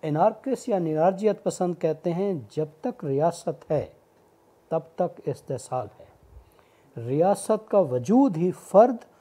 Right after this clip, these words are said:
और अफराद की आज़ादी के ख़िलाफ़ है, क्योंकि रियासत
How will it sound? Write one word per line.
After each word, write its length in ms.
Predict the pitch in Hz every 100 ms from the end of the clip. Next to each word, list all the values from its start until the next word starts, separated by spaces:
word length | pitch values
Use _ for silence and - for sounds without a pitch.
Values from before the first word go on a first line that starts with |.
| _ -
और 160 | 160 170
अफराद 640 | 156 - 147 147 175 170 -
की 160 | 208 220
आज़ादी 600 | - 143 135 147 139 156
के 200 | 147 175
ख़िलाफ़ 640 | 165 - 135 156 180 -
है, 140 | 92 95 _ _ _
क्योंकि 260 | 160 151 165
रियासत 560 | 143 170 185 - 190